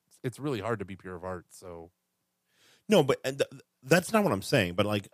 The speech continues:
Speaker 2: I'm saying, like, if, um, is that the only thing when it comes to this we should be preaching?
Speaker 1: No, and I, that's what I'm saying is that's not what courage does.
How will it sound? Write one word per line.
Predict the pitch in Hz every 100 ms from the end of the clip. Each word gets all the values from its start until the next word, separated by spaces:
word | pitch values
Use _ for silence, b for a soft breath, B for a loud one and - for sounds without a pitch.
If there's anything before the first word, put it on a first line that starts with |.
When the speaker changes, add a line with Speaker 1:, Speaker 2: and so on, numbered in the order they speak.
| _ _ _ -
Speaker 2:
I'm | 131
saying, | 131 147
like, | 131 104 92 - _ _ _ _ _
if, | 117 123 113 - - _ _ -
um, | 117 110 101 95 95 _ _ _ _ _ _ _ _ _ _ _ _
is | 123 110 107
that | 139 170
the | 202
only | - 139 139
thing | - 131
when | 117
it | 107
comes | - 120 113
to | 104
this | 92 -
we | 98
should | 95 - - 110 104 98 - _
be | 117
preaching? | 95 - 90 - - _ _ _ _ _ _ _ _ -
Speaker 1:
No, | 247 160
and | 165
I, | 180 165
that's | 196 220
what | 220
I'm | 165
saying | 185 147
is | 113 -
that's | 139 -
not | 143 147 139 -
what | 120
courage | - 135 110 92
does. | - 170 80 - -